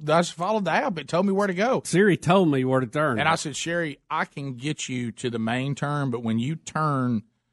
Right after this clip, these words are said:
Speaker 1: and you're maybe three, four miles from the complex, what happens after that was a wild ride."
Speaker 2: <laughs>
Speaker 1: I said, "I went
Speaker 2: Yeah.
Speaker 1: through neighborhoods. I went, I mean,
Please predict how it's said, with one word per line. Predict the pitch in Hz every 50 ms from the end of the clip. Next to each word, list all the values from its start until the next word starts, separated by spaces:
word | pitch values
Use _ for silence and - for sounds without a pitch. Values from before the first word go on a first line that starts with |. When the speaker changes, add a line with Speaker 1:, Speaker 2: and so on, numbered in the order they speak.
| _ _ _ _ _ -
Speaker 1:
and | 110 120 123
you're | 123 127 135
maybe | 131 131 127 131 127 127 117
three, | 107 - - 127 131 143 139 135 131
four | 131 - 139 139 139
miles | 135 131 131 135 139 131 127 -
from | - - 131 127 131 131
the | 123 117
complex, | - - 139 139 139 - 143 139 135 123 - -
what | 120 117 113
happens | 135 147 160 - 156 135 127
after | 131 131 131 - - 110
that | 104 113 117 131 123 110 104 _ _ - _ _ _ _ _ _ _ _ -
was | - 104 98
a | 110
wild | 104 98 101 110 117 117 117 110 101 92
ride." | 98 98 101 98 95 95 104 101 101 80 69 -
Speaker 2:
<laughs> | - _ _ _ -
Speaker 1:
I | 120 123
said, | - 139
"I | 131 143
went | 147 147 135 95
Speaker 2:
Yeah. | 90
Speaker 1:
through | 120 120
neighborhoods. | 123 131 135 151 147 147 139 123 147 147 143 135 131 131 127 107 - 139
I | 127 120
went, | 123 127 135 135
I | 123
mean, | 131 127 127 127 127